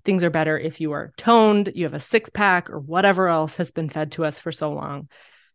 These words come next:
And I want to change that message for you. I would much rather women love themselves regardless of what size they are and pursue their dreams in that sense,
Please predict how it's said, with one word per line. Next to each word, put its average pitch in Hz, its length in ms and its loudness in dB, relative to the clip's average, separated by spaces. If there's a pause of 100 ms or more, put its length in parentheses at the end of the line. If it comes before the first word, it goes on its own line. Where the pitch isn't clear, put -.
(160)
And 196 140 0
I 190 220 4
want 208 360 4 (380)
to 180 100 -2
change 160 560 -2 (160)
that 151 160 -6
message 156 400 -6
for - 180 -14
you. - 280 -14 (760)
I 196 100 6
would 214 200 6
much 196 340 2
rather 202 540 0 (400)
women 196 720 0 (420)
love 180 300 2
themselves 208 480 2
regardless 190 480 0
of 190 80 -2
what 185 180 -2
size 170 320 0
they 220 160 0
are 262 320 2 (680)
and 185 520 2 (240)
pursue 240 380 2
their 220 120 6
dreams 208 300 4
in 175 140 -2
that 170 200 -2
sense, 233 240 2